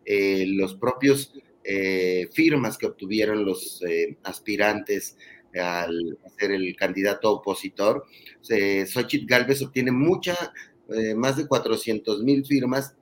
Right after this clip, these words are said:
de ciudadanos, pero obtiene muy poquitas, noventa mil, provenientes del Partido Acción Nacional.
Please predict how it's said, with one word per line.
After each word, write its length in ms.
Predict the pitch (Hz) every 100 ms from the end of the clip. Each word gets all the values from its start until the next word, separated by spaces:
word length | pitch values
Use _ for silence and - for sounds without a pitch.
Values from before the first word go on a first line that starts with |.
| -
de 100 | 107
ciudadanos, 960 | - 120 110 107 113 113 107 92 - _ _ _ -
pero 180 | 123 123
obtiene 400 | - 156 156 160
muy 200 | 156 165
poquitas, 600 | 170 - 131 131 135 131
noventa 420 | 107 104 98 101
mil, 380 | 107 117 - - _ _
provenientes 720 | 117 117 113 135 139 147 131
del 200 | 120 113
Partido 500 | 107 101 - 139 127
Acción 320 | 117 - 110
Nacional. 600 | 104 - 92 85 82 76